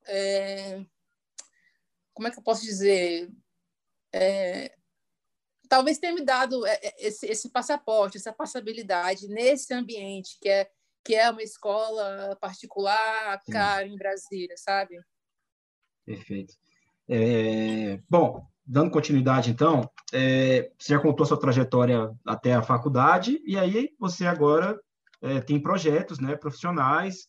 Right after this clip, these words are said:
Speaker 2: você tem grupos, tem bandas. Eu queria que você falasse um pouco sobre o que que você fez, tá fazendo, irá fazer, como, porque você tem uma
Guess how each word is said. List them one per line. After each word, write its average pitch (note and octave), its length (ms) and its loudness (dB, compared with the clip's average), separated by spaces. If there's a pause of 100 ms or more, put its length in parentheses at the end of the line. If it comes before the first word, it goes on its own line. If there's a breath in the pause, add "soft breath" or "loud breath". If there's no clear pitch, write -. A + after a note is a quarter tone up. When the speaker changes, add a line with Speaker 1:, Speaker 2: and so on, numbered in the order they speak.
(360)
Speaker 2:
você - 180 -10
tem B2 340 -2
grupos, C3 520 -2
tem C3 180 -6
bandas. C3+ 400 -4
Eu C#3 60 -8
queria C#3+ 160 -8
que E3+ 100 -12
você F3 140 -10
falasse E3+ 360 -2
um D3 60 -6
pouco D3 280 -6
sobre C#3 560 -4 (640 soft breath)
o B2+ 80 -14
que C#3+ 120 -4
que C#3+ 120 -10
você C#3+ 240 -6
fez, F#3 720 -6
tá C3+ 120 -6
fazendo, D#3+ 600 -4
irá B2+ 180 -2
fazer, D3 720 -4
como, B2 320 -6
porque - 240 -14
você C#3+ 260 -8
tem D#3+ 140 -8
uma E3+ 400 0